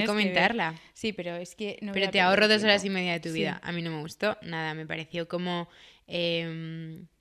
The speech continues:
Speaker 2: como vacía, como que utilizaba recursos como para, como que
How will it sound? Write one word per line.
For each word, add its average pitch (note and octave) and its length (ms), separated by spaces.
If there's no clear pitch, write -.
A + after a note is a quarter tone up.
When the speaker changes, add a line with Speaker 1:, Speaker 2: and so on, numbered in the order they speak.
Speaker 2:
como F3+ 200
vacía, A3+ 560
como G3 340
que - 340
utilizaba G3+ 400
recursos B3+ 420
como B3 220
para, G3+ 220
como F#3 360
que E3+ 300